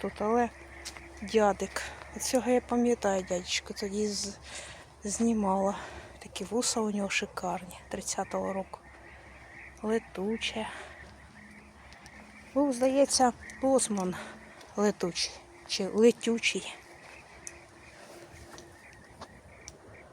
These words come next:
Десь в якомусь навіть творі про нього є.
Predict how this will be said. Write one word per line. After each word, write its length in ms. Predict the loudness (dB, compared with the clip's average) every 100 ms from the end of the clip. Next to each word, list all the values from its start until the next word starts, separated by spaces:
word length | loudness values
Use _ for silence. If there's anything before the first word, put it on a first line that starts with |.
| -20 -20 -20 -6
Десь 220 | 0 4 4
в 20 |
якомусь 460 | 4 4 4 4
навіть 400 | 2 4 4 4 -2 -20 -20 -6
творі 400 | 0 8 8 6
про 220 | 2 0
нього 300 | 0 0 0
є. 180 | -2 -6